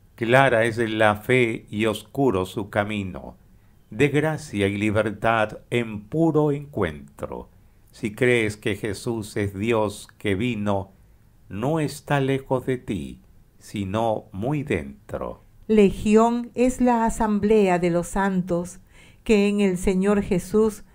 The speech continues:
Speaker 2: puso confianza. Sus frutos de justicia fueron tantos,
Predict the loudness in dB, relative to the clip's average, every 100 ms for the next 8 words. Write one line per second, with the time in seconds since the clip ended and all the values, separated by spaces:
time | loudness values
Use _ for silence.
0 | _ _ -2 -2 0 0 0 -2 -2 0
1 | 0 0 -4 -6 -6 -8 -18 -20 -20 -20
2 | -20 -6 -2 -2 -2 0 0 0 0 2
3 | 2 2 -2 -4 -8 -6 -6 -4 -2 -2
4 | 0 2 2 0 -2 -2 -2 -2 -4 -8